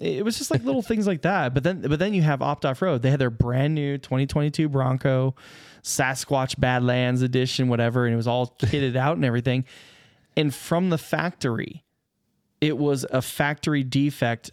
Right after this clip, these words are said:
that took them off the course and g-, put 'em in limp mode, and they couldn't figure it out, and it was going on for, like, two days. And all it was was, like, this pinhole, um, through the, the wiring harness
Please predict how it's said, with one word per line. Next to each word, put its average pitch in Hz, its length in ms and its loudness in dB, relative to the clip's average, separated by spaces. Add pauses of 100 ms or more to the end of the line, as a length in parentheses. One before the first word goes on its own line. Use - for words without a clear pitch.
that 123 300 -4
took - 300 -6
them 131 260 0
off 127 240 0
the 127 100 -2
course 117 480 -2
and 123 280 0
g-, 123 120 -14 (100)
put 180 120 4
'em 170 100 0
in 120 120 2
limp 143 300 0
mode, 117 440 0 (680)
and 131 160 2
they 123 80 2
couldn't 156 260 2
figure 139 280 2
it 123 60 0
out, 143 160 2
and 123 80 0
it 120 40 2
was 113 120 0
going 127 300 2
on 127 180 0
for, 135 120 -2
like, 117 220 -2
two 131 200 -2
days. 131 560 -2 (480)
And 123 380 0
all 139 180 2
it 131 80 0
was 151 220 2
was, 117 120 -2
like, 120 100 0
this 113 180 -2
pinhole, 135 840 -2 (380)
um, 120 540 0 (140)
through 135 420 0
the, 120 480 0
the 120 80 -2
wiring 123 520 2
harness 143 600 -2